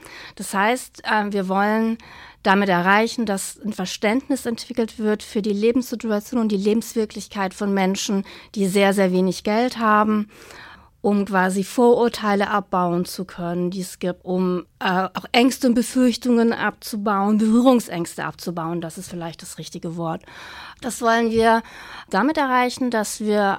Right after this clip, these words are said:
ähm, Workshops anbieten bei möglichen ArbeitgeberInnen,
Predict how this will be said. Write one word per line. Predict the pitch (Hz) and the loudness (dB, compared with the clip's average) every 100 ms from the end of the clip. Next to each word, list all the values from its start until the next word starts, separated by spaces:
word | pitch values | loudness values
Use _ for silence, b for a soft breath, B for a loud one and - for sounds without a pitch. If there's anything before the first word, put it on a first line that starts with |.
| - | -2
ähm, | 190 190 196 | -2 -2 -6
Workshops | 180 175 240 - 302 285 - | -4 -4 -4 -6 -8 -8 -14
anbieten | - 254 254 254 254 262 269 262 269 B B B _ | -6 -2 0 0 -4 -4 -4 -4 -4 B B B _
bei | - 202 196 196 202 208 220 | 2 6 6 4 2 0 -2
möglichen | 214 196 196 196 190 156 - 170 - | 0 2 2 0 -6 -16 -10 -10 -6
ArbeitgeberInnen, | 196 180 180 180 - 170 165 156 - 170 160 156 | -2 -2 -2 -6 -6 -6 -6 -10 -8 -6 -6 -8